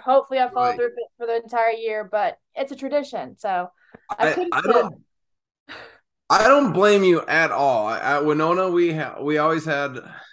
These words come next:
Speaker 2: um, Thursday night. Yeah, it was,
Speaker 1: Mm-hmm.
Speaker 2: it was dollar, dollar rails, dollar beers, and then my senior year,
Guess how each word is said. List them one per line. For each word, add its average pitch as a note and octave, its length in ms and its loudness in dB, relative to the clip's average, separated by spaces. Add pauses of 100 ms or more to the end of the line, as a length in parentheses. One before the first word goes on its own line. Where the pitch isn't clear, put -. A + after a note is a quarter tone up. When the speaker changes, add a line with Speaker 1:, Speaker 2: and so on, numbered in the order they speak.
(140)
Speaker 2:
um, A#2 640 0 (380)
Thursday D#3+ 340 0
night. E3 300 -2
Yeah, C#3+ 280 -2
it B2+ 120 -6
was, C3 340 -6 (320)
Speaker 1:
Mm-hmm. B3+ 160 -8
Speaker 2:
it B2 40 0
was C3+ 180 2
dollar, C#3+ 520 2
dollar C#3+ 360 2
rails, D#3 640 -2 (440)
dollar C#3 360 2
beers, C#3 600 -2 (360)
and A#2 280 -6
then B2+ 680 2 (320)
my B2+ 180 -4
senior C#3+ 460 0
year, B2+ 580 0